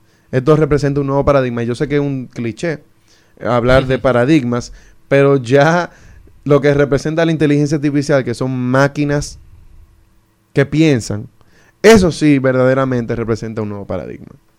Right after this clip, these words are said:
Speaker 2: Y asusta mucho a la gente esta situación, por eso mismo, por lo que tú dices, máquinas que piensan. O sea, eso son cosas que se ven,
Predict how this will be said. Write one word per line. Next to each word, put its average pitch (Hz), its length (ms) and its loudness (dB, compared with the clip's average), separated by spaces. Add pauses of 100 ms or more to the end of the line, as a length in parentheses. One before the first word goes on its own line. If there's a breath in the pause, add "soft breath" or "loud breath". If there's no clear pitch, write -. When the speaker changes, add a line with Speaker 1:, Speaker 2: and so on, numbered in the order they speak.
(280)
Speaker 2:
Y 123 60 -6
asusta 131 340 -8
mucho 156 340 -6
a - 40 -2
la 101 100 -6
gente 127 320 -6
esta 110 200 -8
situación, 117 500 -8
por 110 180 -6
eso 123 220 -6
mismo, 127 340 -10
por 113 120 -10
lo 110 40 -10
que 110 60 -12
tú 120 120 -12
dices, 139 180 -10
máquinas 160 440 -8
que - 140 -14
piensan. 113 560 -14
O 101 60 -20
sea, 117 200 -12
eso 120 200 -16
son 151 180 -14
cosas 165 240 -10
que 156 80 -10
se 143 140 -6
ven, 156 260 -6